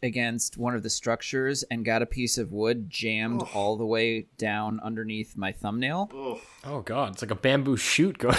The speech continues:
Speaker 3: <laughs>
Speaker 2: Ugh.
Speaker 1: Yeah, it's like one of those things they used to torture people in movies. Um, and so, uh, you know,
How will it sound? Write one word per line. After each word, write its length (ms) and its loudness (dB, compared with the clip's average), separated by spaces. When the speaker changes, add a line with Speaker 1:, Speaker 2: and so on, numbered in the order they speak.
Speaker 3:
<laughs> 120 0
Speaker 2:
Ugh. 540 4
Speaker 1:
Yeah, 200 10
it's 140 -2
like 160 2
one 140 2
of 60 2
those 200 2
things 260 -2
they 120 2
used 180 2
to 100 0
torture 380 0
people 600 -2
in 180 -6
movies. 560 -4
Um, 520 2
and 180 4
so, 640 6
uh, 140 4
you 100 4
know, 380 4